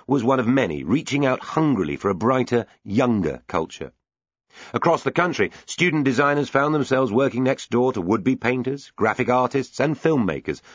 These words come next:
so ideas quickly hopped across. The characteristic Bridget Riley op art lines of sixties dresses and shop windows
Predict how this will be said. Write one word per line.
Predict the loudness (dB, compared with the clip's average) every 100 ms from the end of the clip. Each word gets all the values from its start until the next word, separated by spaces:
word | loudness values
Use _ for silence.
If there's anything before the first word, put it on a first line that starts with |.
| -4
so | -2 -2 -4 -8 -2
ideas | 0 2 2 0
quickly | -2 -2 0 -2
hopped | -2 -4 -4
across. | -4 -2 -2 -4 -14 _ _ _ _ _ _ _ _ _ _ _ _ _
The | -8
characteristic | -2 0 2 0 0 -2 -2
Bridget | 0 0 -2 0
Riley | 2 2 0 0
op | -2 0
art | 0 0 0
lines | 0 0 -2
of | -4
sixties | -4 -6 -6 -6 -6
dresses | 0 0 0 -6 -8 -8
and | -4
shop | 0 0 0
windows | 0 2 0 -2